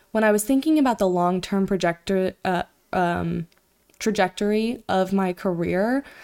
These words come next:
I wanted to have a broader understanding of medicine, and I thought doing just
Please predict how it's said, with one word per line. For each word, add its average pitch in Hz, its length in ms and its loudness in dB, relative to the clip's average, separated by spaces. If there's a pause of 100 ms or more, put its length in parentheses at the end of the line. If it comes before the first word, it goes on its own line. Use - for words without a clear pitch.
(280)
I 208 140 2
wanted 220 480 0
to 269 280 2
have 196 260 0
a 190 80 2
broader 175 460 0
understanding 180 580 -2
of 180 120 -4
medicine, 269 840 0
and 185 400 0 (280)
I 190 120 0
thought - 800 0 (720)
doing 202 300 2
just 196 260 0